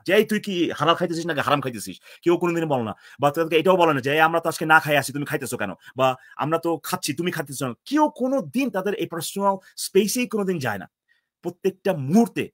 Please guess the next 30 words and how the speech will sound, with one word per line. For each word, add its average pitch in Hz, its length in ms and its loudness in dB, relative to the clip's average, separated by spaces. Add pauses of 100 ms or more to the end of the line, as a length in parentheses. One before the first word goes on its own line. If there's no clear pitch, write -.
(100)
তারা 127 220 -2 (400)
এই 123 80 -8
সুযোগ, 139 220 -6
সুযোগ, 131 340 -8
সুযোগ 131 320 -8
সুবিধাগুলো 139 400 -4
নিচ্ছে, 143 280 -4 (300)
yet 165 240 -2 (840)
তারা 156 240 -4
সাথে 151 200 -8
সাথেই 190 360 -4
ঘুরে 143 300 0 (200)
বলতেছে, 143 300 -2
"না, 120 160 2
বাংলাদেশে 135 460 -2
এটা 131 160 0
করা 143 160 -2
যাবে 135 180 -2
না, 170 100 -8 (420)
এ, 120 100 -2
মেয়েদেরকে 127 360 -2
ওইটা 127 160 2
করতে 139 200 -6
দেওয়া 131 140 -2
যাবে 127 180 -2
না।" 175 100 -4 (360)
তারা 120 200 0
কিনা 123 300 -2
আপনার 110 360 -6 (100)
ইয়ে, 113 160 -2